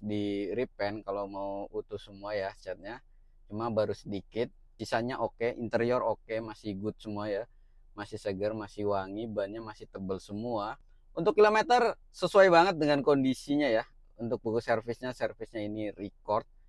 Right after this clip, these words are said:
pajaknya juga hidup ya. Ini mobil pasarannya kalau di marketplace itu kurang lebih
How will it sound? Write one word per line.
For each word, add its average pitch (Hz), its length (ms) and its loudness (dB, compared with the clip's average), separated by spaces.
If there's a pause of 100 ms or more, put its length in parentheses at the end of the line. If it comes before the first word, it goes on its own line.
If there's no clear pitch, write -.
(220)
pajaknya 95 480 -6
juga 95 240 0
hidup 92 320 -4
ya. - 240 -14
Ini 107 160 -10
mobil 101 320 -6
pasarannya 101 560 -6
kalau 95 240 -4
di 92 240 -6 (560)
marketplace - 800 -8 (480)
itu 104 400 0
kurang 98 320 -6
lebih 104 320 -4